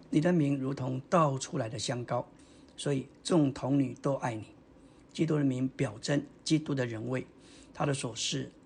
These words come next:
而基督就是由三，出埃及三十章膏油所表征复合的灵。膏油总是复合品，基督复合着神、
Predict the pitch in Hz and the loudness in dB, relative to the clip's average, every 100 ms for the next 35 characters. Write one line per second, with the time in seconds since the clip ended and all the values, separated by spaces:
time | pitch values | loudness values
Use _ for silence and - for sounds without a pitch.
0 | - 139 135 175 160 170 160 156 170 147 | 0 0 2 0 0 2 2 2 2 0
1 | 135 139 120 117 123 139 - - - - | 0 -2 -2 -2 -2 -2 -6 -20 -20 -20
2 | - - - 156 160 - - 165 147 151 | -14 -4 2 2 2 -4 -6 2 4 4
3 | 151 123 - 147 143 127 139 143 143 147 | 0 -2 0 0 0 -4 0 0 0 2
4 | 156 147 135 131 131 127 127 113 113 143 | 2 2 2 -2 -4 -4 -4 -6 -2 0
5 | 147 - - 160 - 123 120 104 - - | 0 -2 -6 -6 -6 -8 -6 -8 -14 -20
6 | - - - - - - 151 147 131 123 | -20 -20 -20 -20 -14 2 4 4 2 -2
7 | - - - - - - - - - 113 | -6 -10 -20 -20 -20 -20 -16 -2 -2 -2
8 | - 156 131 151 127 123 - - - - | -2 -2 -2 -4 -2 -6 -6 -12 -16 -20
9 | - - 151 147 147 147 143 165 127 127 | -20 -4 0 2 4 2 0 -4 -4 -4
10 | 131 139 - - - - - 131 127 156 | 0 -2 -4 -20 -10 -4 0 2 2 0